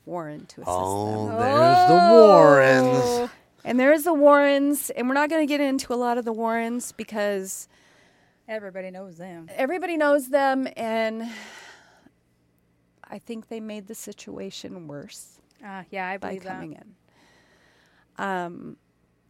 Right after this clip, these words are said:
Speaker 1: this, the reason why I say this is the old owner of the house that committed suicide after her husband died.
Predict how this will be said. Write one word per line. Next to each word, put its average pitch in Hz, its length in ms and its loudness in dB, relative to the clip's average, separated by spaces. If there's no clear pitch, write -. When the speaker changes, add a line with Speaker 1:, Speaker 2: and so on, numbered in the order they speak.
Speaker 1:
this, 240 500 -2
the 220 120 0
reason 339 260 -4
why 277 160 0
I 220 80 -4
say 226 220 -6
this 208 240 -10
is 190 200 -12
the 208 120 -2
old 185 520 -8
owner 190 280 -10
of 175 160 -18
the 180 120 -16
house 165 400 -14
that - 180 -12
committed 185 320 -14
suicide 156 480 -18
after 165 300 -18
her 185 100 -14
husband 180 360 -12
died. 165 320 -8